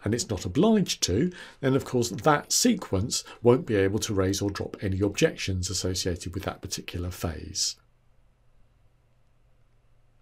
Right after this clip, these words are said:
A few final nuances on objections. There's a little more to objections than I've been describing.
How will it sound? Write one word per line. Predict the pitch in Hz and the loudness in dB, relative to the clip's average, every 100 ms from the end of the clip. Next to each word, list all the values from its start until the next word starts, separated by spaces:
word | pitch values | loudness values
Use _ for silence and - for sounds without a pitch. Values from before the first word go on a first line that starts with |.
| - | 0
A | |
few | - 285 | 10 10
final | - 180 156 135 | 10 6 6 4
nuances | 120 120 135 113 - - 95 85 90 - - | 4 6 8 8 4 0 2 0 0 -2 -2
on | 101 98 | -2 -2
objections. | 98 92 110 - - 85 82 82 85 - - - _ _ - - - - - | -4 2 2 2 -4 -6 -10 -8 -2 0 0 -4 _ _ -18 -18 -18 -20 2
There's | 175 185 | 4 6
a | 202 | 4
little | 196 214 233 - 208 | 6 8 8 6 2
more | 110 98 | 4 4
to | 95 - | 2 0
objections | 87 90 98 - 98 90 | 0 0 -2 -4 -6 -4
than | 95 | -2
I've | 85 85 | -2 -2
been | 90 85 | -4 -2
describing. | 98 - 110 107 98 82 82 | -2 2 2 2 0 -4 -8